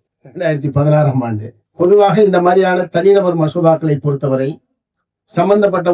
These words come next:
உறுப்பினர் இருந்தால்தான் அது தொடர்ந்து அங்கே சட்டமன்றத்திலே விவாதத்துக்கு எடுத்துக்கொள்ளப்படும். ஆகவே அது தாக்கல் செய்யப்பட்டதோடு சரி, விவாதத்திற்கே எடுத்துக்கொள்ளப்பட முடியாத ஒரு நிலைமை என்பது தமிழ்நாடு சட்டமன்றத்திலே ஏற்பட்டது.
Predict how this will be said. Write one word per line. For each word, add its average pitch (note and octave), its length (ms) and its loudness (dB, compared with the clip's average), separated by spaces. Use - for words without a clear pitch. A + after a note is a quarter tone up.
உறுப்பினர் F3+ 420 0
இருந்தால்தான் E3+ 560 -2
அது F3+ 140 -4
தொடர்ந்து F3 500 -8
அங்கே D3 280 -2
சட்டமன்றத்திலே D#3 640 0
விவாதத்துக்கு C#3+ 480 0
எடுத்துக்கொள்ளப்படும். B2 680 -8
ஆகவே F3 400 0
அது D3+ 240 -2
தாக்கல் F3 400 -2
செய்யப்பட்டதோடு D#3 640 -2
சரி, D3 200 -2
விவாதத்திற்கே E3 800 -2
எடுத்துக்கொள்ளப்பட D3 640 -4
முடியாத C#3 420 -4
ஒரு C#3 180 -2
நிலைமை D3 380 0
என்பது C3 320 -2
தமிழ்நாடு E3+ 440 2
சட்டமன்றத்திலே C#3 680 -4
ஏற்பட்டது. A2+ 380 -14